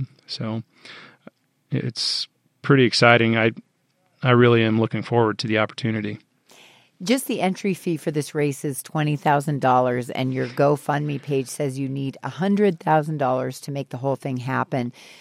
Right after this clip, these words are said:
Speaker 2: You've raised about eight thousand so far. How likely is it, do you think, that you're gonna be able to make this actually happen?
Speaker 1: Um,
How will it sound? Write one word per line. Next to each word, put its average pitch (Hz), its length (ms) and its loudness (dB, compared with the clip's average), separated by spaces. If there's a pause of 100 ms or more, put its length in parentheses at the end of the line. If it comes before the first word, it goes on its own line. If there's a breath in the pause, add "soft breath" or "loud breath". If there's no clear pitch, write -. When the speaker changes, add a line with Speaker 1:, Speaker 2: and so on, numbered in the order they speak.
(200 loud breath)
Speaker 2:
You've 165 240 0
raised 170 340 4
about 143 300 2
eight 185 260 2
thousand 156 520 0
so 139 240 0
far. 123 520 -2 (340 loud breath)
How 226 160 2
likely 214 480 4
is 165 140 0
it, 160 140 0
do 160 80 -10
you 151 60 -6
think, 151 300 -6
that 151 160 0
you're 147 120 -6
gonna 151 180 -4
be 143 180 -2
able 139 160 -2
to - 180 -10
make 143 420 -4
this 139 300 -4
actually 127 520 -4
happen? 120 680 -10 (1600 soft breath)
Speaker 1:
Um, 180 580 4